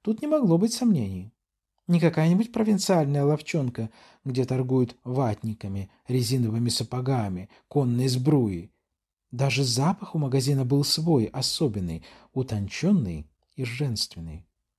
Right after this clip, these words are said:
За сверкающими витринами пенились шелка и нейлоны, струилось прозрачное бельё,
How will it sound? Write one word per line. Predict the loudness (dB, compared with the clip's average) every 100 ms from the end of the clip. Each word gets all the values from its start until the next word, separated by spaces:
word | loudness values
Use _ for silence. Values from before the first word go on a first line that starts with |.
| _ _ _ _ _ _ _
За | 0 2
сверкающими | 4 2 4 2 2 2 4
витринами | 4 4 4 6 6 6
пенились | 4 4 4 2 0 -8 _
шелка | -10 -2 0 -2 -4 -4 -4 -4
и | 0
нейлоны, | 2 2 2 2 2 0 -6 -10 -20 -18
струилось | -10 2 6 6 6 4 2
прозрачное | 0 0 2 2 0 -2 -2 -2 0
бельё, | 0 0 -2 -4 -6 -6